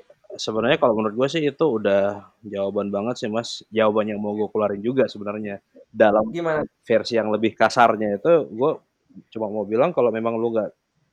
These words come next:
Speaker 1: nggak bisa ketemu mentor yang pas, ya udah lu jangan manja, lu belajar aja. Karena,
Speaker 2: Ya.
Speaker 1: karena penga-,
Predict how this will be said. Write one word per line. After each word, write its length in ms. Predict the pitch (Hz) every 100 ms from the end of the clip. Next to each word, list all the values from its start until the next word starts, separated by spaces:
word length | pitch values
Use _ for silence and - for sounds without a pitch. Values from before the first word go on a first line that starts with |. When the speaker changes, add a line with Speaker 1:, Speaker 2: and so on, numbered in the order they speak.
| _ _ -
Speaker 1:
nggak 180 | 117 107
bisa 160 | 110 117
ketemu 320 | 110 117 117
mentor 400 | 113 113 113 113 110
yang 160 | 104
pas, 160 | 98 156
ya 160 | 131 110
udah 160 | 147
lu 160 | 156 156
jangan 240 | 131 104
manja, 460 | 101 101 123 160 135
lu 160 | 139 156
belajar 320 | 107 101 98 104
aja. 480 | 160 151 120 170 _ _ _ _ _ _ _ _ _ _ _ _ _
Karena, 160 | 117 147
Speaker 2:
Ya. 140 | 147
Speaker 1:
karena 200 | - 123 165
penga-, 280 | 151 127